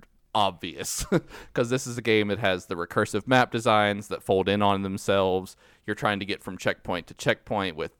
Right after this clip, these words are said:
you know, limited healing items and with tons of enemies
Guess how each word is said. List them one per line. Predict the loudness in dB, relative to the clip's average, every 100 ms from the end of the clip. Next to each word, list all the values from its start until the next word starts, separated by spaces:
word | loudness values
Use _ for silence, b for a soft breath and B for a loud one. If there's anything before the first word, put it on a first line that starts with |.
| _ -12
you | -12
know, | -8
limited | -8 -6 -8 0
healing | 4 4 2
items | 2 2 0 -2 -10 -10
and | -8 -6
with | -6 -6
tons | -4 -4
of | -2
enemies | -2 -2 -4 -6 -10